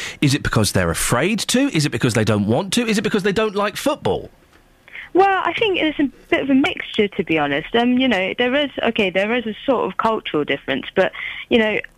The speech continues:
Speaker 2: having been brought up in a community where I have seen lots of, you know, hijabi playing football women, it's, it's really sort of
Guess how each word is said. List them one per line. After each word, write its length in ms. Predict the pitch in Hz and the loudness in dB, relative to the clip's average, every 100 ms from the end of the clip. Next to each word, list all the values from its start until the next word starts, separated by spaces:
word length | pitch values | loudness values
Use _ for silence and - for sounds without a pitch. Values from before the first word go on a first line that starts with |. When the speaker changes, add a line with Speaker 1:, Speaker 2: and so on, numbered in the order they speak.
| - | -2
Speaker 2:
having 380 | 254 254 240 214 _ - | 0 4 2 0 _ 0
been 280 | 233 220 | 2 4
brought 280 | 214 220 214 | 2 0 0
up 220 | 233 - | -2 -2
in 80 | 196 | -2
a 60 | 190 | -2
community 720 | - 202 202 190 185 196 185 | 0 0 2 0 2 2 2
where 280 | 180 175 185 - - - | 0 0 -2 -6 -8 -2
I 140 | 196 | 0
have 240 | 226 262 269 - | 0 -2 -4 -2
seen 300 | 190 165 160 | 2 2 2
lots 180 | - - | -2 -2
of, 140 | 170 156 - - | -2 -2 -12 -8
you 80 | - | 0
know, 120 | 170 | 0
hijabi 800 | 165 190 185 180 180 170 175 175 - | 2 0 0 0 0 0 0 -2 -2
playing 440 | 196 165 156 165 - | 0 0 -2 -4 -2
football 580 | - - 185 165 160 175 | -4 0 0 0 0 -4
women, 640 | 160 208 180 117 120 196 - - - - | -2 -2 0 -2 -4 -6 -6 -10 -6 -2
it's, 300 | 208 - - - - _ | 0 -2 -10 -16 -18 _
it's 240 | 247 143 - 226 | 0 0 -4 2
really 360 | 269 254 240 269 | 4 4 0 0
sort 140 | 226 | 0
of 140 | 214 | -2